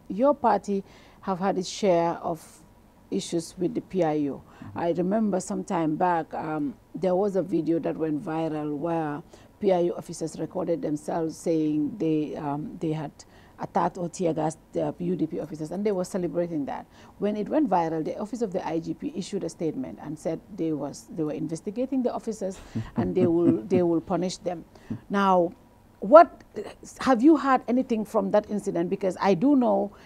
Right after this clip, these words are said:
Speaker 1: um, we need to protect law office, law enforcement officers. Uh, they are good men, and, you know, they, they, they swore to protect lives and citizens in this country. But again,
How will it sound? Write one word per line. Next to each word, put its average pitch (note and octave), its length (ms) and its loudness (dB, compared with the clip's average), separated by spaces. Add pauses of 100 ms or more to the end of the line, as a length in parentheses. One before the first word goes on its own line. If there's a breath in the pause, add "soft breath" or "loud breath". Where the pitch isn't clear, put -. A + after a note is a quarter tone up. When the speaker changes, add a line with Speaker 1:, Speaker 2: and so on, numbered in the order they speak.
(200 loud breath)
Speaker 1:
um, E3+ 400 0 (420)
we A3+ 400 8
need A3+ 460 2
to A3+ 80 -8
protect - 540 -8
law F3 280 2
office, E3 340 -10
law F#3 180 0
enforcement E3 460 -4
officers. D3+ 460 -8
Uh, F3 260 -6 (180)
they E3+ 120 0
are D#3+ 120 -2
good F3+ 380 0
men, F3+ 420 0
and, D3+ 340 -2 (100)
you E3+ 140 -4
know, D#3 80 -2
they, D#3+ 120 0 (120)
they, E3+ 180 0
they D#3 240 2
swore F3+ 320 -2
to F3+ 140 -10
protect F3 420 -8 (300 loud breath)
lives F3+ 260 0
and E3 120 -2
citizens E3+ 440 -6
in D#3+ 140 -6
this E3 160 -6
country. - 260 -8
But D#3 140 -4
again, G3 440 0